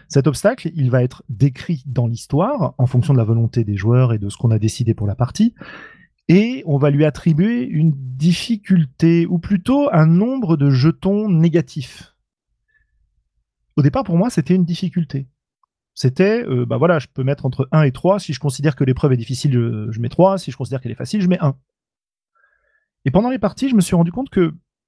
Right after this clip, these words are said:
ça fonctionnait pas vraiment comme ça. On commençait à se demander,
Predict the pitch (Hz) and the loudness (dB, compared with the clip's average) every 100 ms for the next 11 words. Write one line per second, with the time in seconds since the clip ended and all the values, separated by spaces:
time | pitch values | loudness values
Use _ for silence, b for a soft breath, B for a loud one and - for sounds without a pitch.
0 | _ _ - - 175 180 185 180 262 143 | _ _ -16 -6 -2 0 2 0 0 2
1 | 143 175 170 143 139 139 _ _ _ _ | 4 2 0 -4 -4 -8 _ _ _ _
2 | _ _ _ _ _ _ - - 180 247 | _ _ _ _ _ _ -18 -2 0 0
3 | 240 208 233 160 165 156 175 285 | -2 -4 -4 -2 0 0 0 -2